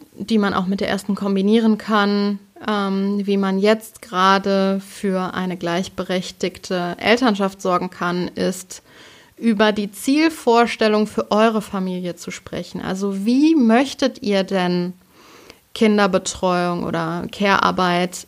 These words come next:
Hausarbeit und Erwerbstätigkeit aufteilen untereinander, ihr als Elternpaar? Und wie passt es am besten für eure Familie? Also wie soll es nach der Krise sein?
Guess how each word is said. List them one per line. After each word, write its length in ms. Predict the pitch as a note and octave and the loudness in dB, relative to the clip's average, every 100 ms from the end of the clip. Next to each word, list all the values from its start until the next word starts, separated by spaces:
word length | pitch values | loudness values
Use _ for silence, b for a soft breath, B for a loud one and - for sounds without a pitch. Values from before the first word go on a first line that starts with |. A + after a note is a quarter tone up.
| - | -4
Hausarbeit 640 | F#3+ F#3+ - E3+ F3 E3 - | 0 0 0 -2 -2 -2 -2
und 180 | F#3 F#3 | -4 -2
Erwerbstätigkeit 1120 | F3 F3 F3 - F3+ E3+ F3+ - F3+ E3+ - | 0 0 0 -4 -4 -4 -6 -8 -6 -4 2
aufteilen 680 | A#3+ C4 - F3 E3 F3 F3+ | 0 0 -6 -4 -4 -4 0
untereinander, 1040 | G#3+ G#3+ - - F3+ F3 E3 E3 E3 E3+ G3 | 0 0 -2 -6 -4 -2 -4 -4 -4 -6 -2
ihr 280 | G#3+ G#3 | 0 2
als 240 | - F3+ - | 0 -6 -6
Elternpaar? 960 | - E3+ - E3 E3+ - E3 E3 F3 F3+ B B B B B | -6 -6 -4 -6 -8 -8 -4 -2 -4 -8 B B B B B
Und 160 | - G#3 | 0 2
wie 140 | A3+ | 2
passt 360 | A3+ B3 A#3+ A#3 | 2 2 0 0
es 120 | A#3 | -2
am 140 | - G#3 | -2 0
besten 340 | G3+ G#3 A3 | -2 -2 -6
für 260 | A3 A3+ A3+ | -4 -2 4
eure 300 | B3+ C4 A3 | 4 4 0
Familie? 720 | - F3+ F3 F3 F3 F3 - | -4 -10 -8 -8 -8 -8 -8
Also 380 | - F#3+ G3 G3 | -6 -4 -4 -2
wie 200 | A#3+ C4+ | 0 0
soll 240 | C4+ A#3 | 2 2
es 160 | A#3+ - | 2 0
nach 200 | G#3 A3 | -2 -2
der 160 | A3 | -4
Krise 380 | A3 - A3 A3+ | -6 -4 0 0
sein? 520 | A3 G#3+ G#3 F3 F3+ | 2 2 2 0 -4